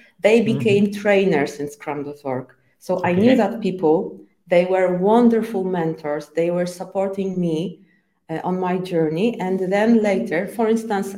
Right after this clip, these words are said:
Speaker 1: uh, uh, I used to collaborate with Kate Hobler. I used to collaborate with, uh, Jakub Drzazga. So I think that
Speaker 2: Mm-hmm.
Speaker 1: they inspired me to take a look at that particular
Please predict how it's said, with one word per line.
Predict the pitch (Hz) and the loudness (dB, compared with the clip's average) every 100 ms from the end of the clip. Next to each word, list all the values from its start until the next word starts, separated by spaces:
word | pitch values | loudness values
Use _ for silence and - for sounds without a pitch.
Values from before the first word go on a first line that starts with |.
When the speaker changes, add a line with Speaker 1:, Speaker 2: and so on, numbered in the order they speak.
| - | -6
Speaker 1:
uh, | 175 175 180 - | -4 -2 -4 -6
uh, | 170 175 175 180 | -8 -4 -4 -2
I | 175 | -2
used | 185 196 196 196 - | -2 -4 -4 -6 -4
to | 190 190 190 - _ - | -4 -4 -8 -18 _ -4
collaborate | 175 180 175 180 170 170 | -2 0 2 2 0 -2
with | 175 170 170 - | -2 -2 -4 0
Kate | 170 170 | 0 0
Hobler. | - 147 143 139 143 - - _ | -4 -8 -6 -8 -8 -14 -20 _
I | - | -4
used | 175 190 - | -4 -4 -8
to | |
collaborate | 180 175 170 170 180 175 175 175 165 | -6 -4 -2 -2 -2 0 -2 -4 -2
with, | 165 165 170 180 160 156 | 0 0 -2 -10 -12 -12
uh, | 156 160 175 | -8 -4 0
Jakub | 175 175 160 | 0 -2 -8
Drzazga. | 156 156 147 147 120 113 _ _ _ _ | -8 -6 -6 -8 -12 -14 _ _ _ _
So | - 175 | -8 -4
I | - | -4
think | 190 240 226 | -2 0 4
that | 208 | 4
Speaker 2:
Mm-hmm. | - | 4
Speaker 1:
they | 196 170 | 0 0
inspired | 170 170 - 160 160 160 160 | -2 -4 -4 0 0 -2 -4
me | 170 175 | -6 -6
to | 175 | -8
take | 185 180 180 | -4 -4 -4
a | |
look | 165 170 170 - | -2 -2 -4 -6
at | 160 - - - | -6 -8 -12 -2
that | 180 170 - | 0 0 0
particular | 185 185 - - 160 156 | -2 0 0 -2 -2 -2